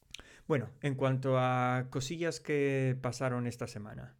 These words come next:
a ver, hay una noticia triste. Hace, hace ya unas semanas que os conté que la gata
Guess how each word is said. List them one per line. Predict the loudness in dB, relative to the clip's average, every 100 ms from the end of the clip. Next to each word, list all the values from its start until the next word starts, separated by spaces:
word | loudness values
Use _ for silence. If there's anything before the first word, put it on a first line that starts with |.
| _
a | -10
ver, | -10 -14 -20 _ _ _ -6
hay | -2 -2 -2 -6 -6
una | -4 -2 -4
noticia | -6 -8 -12 -14 -12
triste. | -12 -10 -10 -10 -16 _
Hace, | -12 -12 -6 -4 -2 -4 -8 -14 -12
hace | -8 -6
ya | -4 -4
unas | -6 -8
semanas | -8 -8 -6 -8
que | -10
os | -12
conté | -8 -8 -6 -6 -8 -20 -20 _ _
que | -6 -6 -6 -8 -12
la | -10 -10
gata | -10 -10 -12 -16